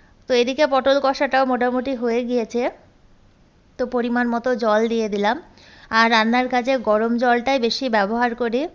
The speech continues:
তো আজকে ভুলে গিয়েছি, করা হয়নি, তার জন্য ঠান্ডা জলই দিয়ে দিলাম। তো রান্নার ফাঁকে ফাঁকে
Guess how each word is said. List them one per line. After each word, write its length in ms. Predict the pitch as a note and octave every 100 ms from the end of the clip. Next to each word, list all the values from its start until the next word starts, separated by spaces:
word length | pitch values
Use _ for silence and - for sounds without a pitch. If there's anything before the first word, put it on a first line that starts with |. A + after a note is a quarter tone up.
| - - -
তো 60 | A#3
আজকে 420 | G3+ G3 - A#3+ A#3 A#3 - -
ভুলে 240 | A3+ A#3+ A3+
গিয়েছি, 300 | A3+ G#3+ B3+
করা 280 | A#3+ G#3 G#3
হয়নি, 280 | G#3+ G#3 B3+
তার 200 | B3 G3
জন্য 220 | F#3+ G#3+ G#3+
ঠান্ডা 300 | - G3 F#3+ G#3
জলই 340 | A3 G#3+ A3+
দিয়ে 220 | G#3+ G#3+
দিলাম। 280 | G3+ G#3 A3+ - _ _ _ _ - - - -
তো 60 | C#4+
রান্নার 420 | C4 B3 B3+ C4+ C#4
ফাঁকে 300 | C4 B3 C4
ফাঁকে 320 | C4+ C4+